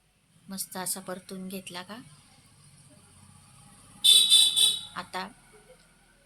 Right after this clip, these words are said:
आपण इथे जो गूळ होता अर्धी वाटी, त्याच्या निम्मे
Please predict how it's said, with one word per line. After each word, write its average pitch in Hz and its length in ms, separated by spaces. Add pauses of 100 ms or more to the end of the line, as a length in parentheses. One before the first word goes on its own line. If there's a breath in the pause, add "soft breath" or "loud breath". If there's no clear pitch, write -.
(320)
आपण 185 280
इथे 196 520 (1040)
जो 185 340 (260)
गूळ 185 220
होता 196 420 (380)
अर्धी 180 280
वाटी, 180 440 (680)
त्याच्या 185 240
निम्मे 196 340